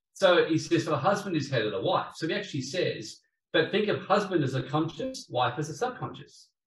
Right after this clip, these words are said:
which, by the way, is exactly what Sri Yukteswar and Yogananda in the Kriya Yoga always taught this with the scriptures. They said a lot of these scriptures are more esoteric as to a principle, that the feminine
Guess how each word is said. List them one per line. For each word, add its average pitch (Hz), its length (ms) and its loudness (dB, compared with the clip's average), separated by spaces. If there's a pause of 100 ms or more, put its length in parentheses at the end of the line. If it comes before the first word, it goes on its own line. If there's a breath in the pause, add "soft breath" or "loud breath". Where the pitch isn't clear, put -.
(220)
which, 185 200 2
by 220 160 8
the 220 80 6
way, 175 180 6
is 147 120 2
exactly 175 480 2
what 139 180 0
Sri 147 220 2
Yukteswar 120 720 -2
and 127 140 2
Yogananda 123 760 0
in 117 60 -6
the 113 140 -6
Kriya 127 240 -2
Yoga 139 460 0 (340)
always 143 320 4
taught 123 260 -4
this 113 180 -8
with 117 80 -14
the 127 80 -8
scriptures. - 480 -2
They 113 60 -6
said 147 160 -4
a 147 60 -4
lot 226 140 4
of - 60 4
these 147 200 0
scriptures 131 360 -6
are 123 80 -6
more 127 300 -8 (320 loud breath)
esoteric 135 640 0
as - 160 -12
to 113 80 -8
a - 40 -12
principle, - 460 -4
that 113 160 -10
the - 140 -20
feminine 170 560 -2